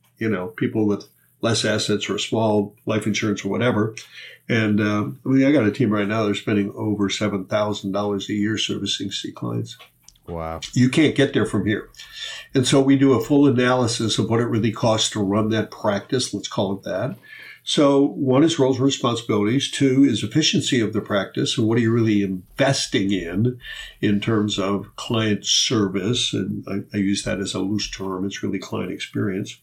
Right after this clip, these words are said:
Speaker 1: Uh, so that's two big ones. The third one is, is,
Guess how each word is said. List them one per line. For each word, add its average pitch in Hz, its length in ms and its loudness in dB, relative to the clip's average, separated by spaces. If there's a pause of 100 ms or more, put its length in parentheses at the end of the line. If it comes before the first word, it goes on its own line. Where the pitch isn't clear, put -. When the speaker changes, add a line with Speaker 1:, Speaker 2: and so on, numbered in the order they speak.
(720)
Speaker 1:
Uh, 120 600 -2
so 143 160 0
that's 147 480 2
two 147 260 4
big 110 260 2
ones. 104 220 0
The 143 80 2
third 175 400 2
one 110 220 2
is, 104 400 0
is, 104 520 -2